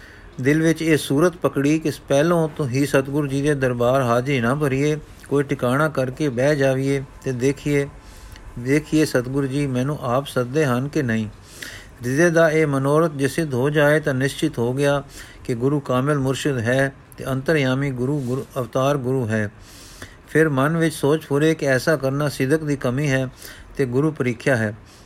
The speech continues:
ਪਰ ਵਿਦਵਾਨ ਦਿਮਾਗ ਨੇ ਵਿਤਰੇਕ ਕਰ ਲਿਆ ਕਿ ਅਗਲੀ ਨਾਲ, ਅਗਨੀ ਨਾਲ ਅਗਨੀ ਰੂਪ ਹੋਣ ਵਾਲੇ ਦੋ ਤਰ੍ਹਾਂ ਦੇ ਪਦਾਰਥ ਹਨ। ਇੱਕ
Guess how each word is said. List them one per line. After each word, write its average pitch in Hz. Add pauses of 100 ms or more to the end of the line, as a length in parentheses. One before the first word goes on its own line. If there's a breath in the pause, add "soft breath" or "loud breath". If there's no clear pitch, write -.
(140)
ਪਰ 139
ਵਿਦਵਾਨ 135
ਦਿਮਾਗ 135
ਨੇ 147
ਵਿਤਰੇਕ 135
ਕਰ 123
ਲਿਆ 127 (420 loud breath)
ਕਿ -
ਅਗਲੀ 147
ਨਾਲ, 135 (640 loud breath)
ਅਗਨੀ 147
ਨਾਲ 143
ਅਗਨੀ 143
ਰੂਪ 135
ਹੋਣ 120
ਵਾਲੇ 131
ਦੋ 131
ਤਰ੍ਹਾਂ 135
ਦੇ 127 (400 loud breath)
ਪਦਾਰਥ 120
ਹਨ। 110 (140)
ਇੱਕ 135